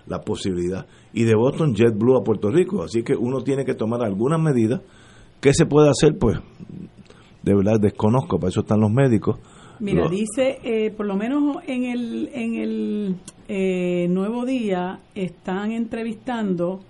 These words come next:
Speaker 2: a un doc-, al doctor, eh,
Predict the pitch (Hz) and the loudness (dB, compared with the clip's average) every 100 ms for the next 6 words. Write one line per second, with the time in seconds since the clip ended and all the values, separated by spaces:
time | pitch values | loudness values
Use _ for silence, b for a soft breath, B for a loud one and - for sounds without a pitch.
0 | b b b b 190 180 170 165 160 160 | b b b b -6 -4 -2 -2 0 0
1 | 170 196 196 220 - 196 185 190 - 220 | 0 -2 -4 -8 -6 -4 -4 -6 -6 -4
2 | 214 220 - - 208 202 202 | -4 -4 -8 -8 -6 -6 -4